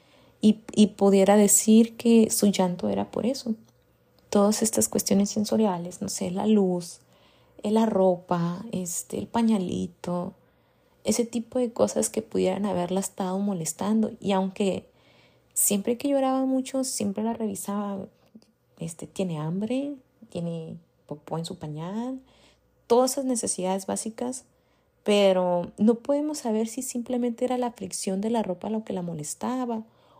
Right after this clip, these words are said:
o la luz del sol, que después me di cuenta de que sí le molesta la luz, que está muy intensa, o el ruido,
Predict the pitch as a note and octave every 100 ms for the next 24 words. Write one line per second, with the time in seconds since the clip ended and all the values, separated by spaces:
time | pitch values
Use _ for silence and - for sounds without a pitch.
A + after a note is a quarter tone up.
0 | _ - G#3 F#3+ F#3 G#3 G#3+ G#3 G#3 G3
1 | F#3 - A3+ B3 C#4 C#4+ - _ - -
2 | A3+ G#3+ - G3+ - - - _ _ _
3 | _ _ - G3+ G#3+ A3 A3+ G#3+ A3 G#3+
4 | G3+ - F#3+ - A3+ C#4 C#4 A3 A3 A3
5 | A#3+ A3+ G#3 G3+ G3+ - _ _ _ _
6 | _ _ _ _ - G3+ F#3+ G3+ F#3+ G3
7 | G3 F#3+ F#3+ F#3 F3 - A3 _ _ _
8 | _ _ _ - A3+ G3+ F3 F3+ G#3+ A#3+
9 | A3 G#3+ G#3